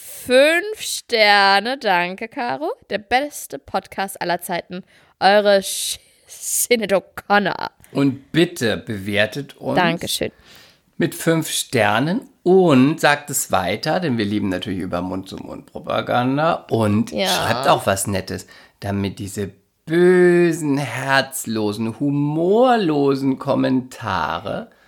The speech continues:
Speaker 1: In die
Speaker 2: ganz
Speaker 1: Vergangenheit
Speaker 2: weit
Speaker 1: rücken.
Speaker 2: in die Vergangenheit rücken.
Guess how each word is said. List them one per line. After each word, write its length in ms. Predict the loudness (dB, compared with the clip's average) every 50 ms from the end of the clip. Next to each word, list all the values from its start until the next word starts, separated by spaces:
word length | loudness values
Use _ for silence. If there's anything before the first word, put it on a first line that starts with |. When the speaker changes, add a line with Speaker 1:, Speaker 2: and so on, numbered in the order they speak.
| _ _ _ _ _
Speaker 1:
In 120 | 2 2
die 60 | 2
Speaker 2:
ganz 60 | 4 4 4
Speaker 1:
Vergangenheit 600 | 4 6 4 4 4 4 2 2 2 2 2 4
Speaker 2:
weit 340 | 4 6 6 4 4 2 2
Speaker 1:
rücken. 80 | 0 -2
Speaker 2:
in 100 | -2 -2
die 120 | -2 -4 -6
Vergangenheit 1160 | -6 -4 -4 -4 -6 -8 _ -2 0 0 0 0 -2 -2 -4 -8 -10 -10 -10 -12 -12 -14 -16 -16 -14 -16
rücken. 380 | -16 -16 _ _ -20 -20 -20